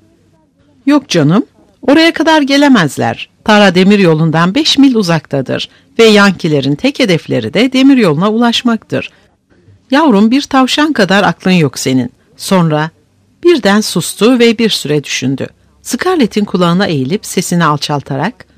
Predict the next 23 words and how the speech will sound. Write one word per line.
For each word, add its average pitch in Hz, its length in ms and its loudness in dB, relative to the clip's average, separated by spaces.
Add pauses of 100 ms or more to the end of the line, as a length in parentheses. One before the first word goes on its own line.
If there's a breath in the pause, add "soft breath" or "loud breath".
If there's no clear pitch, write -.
(460 soft breath)
"Ben 196 220 2
bu 208 40 -2
kadar 160 360 -2
yolu 143 300 0
gece 190 300 0
vakti 185 280 -2
yalnızca 277 440 0
sizlere 226 440 0
Allah 202 280 2
ısmarladık 170 640 -4
demek 165 260 -2
için 247 240 2
gelmedim. 135 560 -2 (380 soft breath)
Melih'e 254 340 4
kötü 208 340 -2
bir 214 100 2
haber 143 360 -2
verecektim 139 600 -4 (320 soft breath)
ama 247 220 2
bir 320 120 2
türlü 262 300 -2
cesaret 233 540 -2
edemedim. 180 580 -2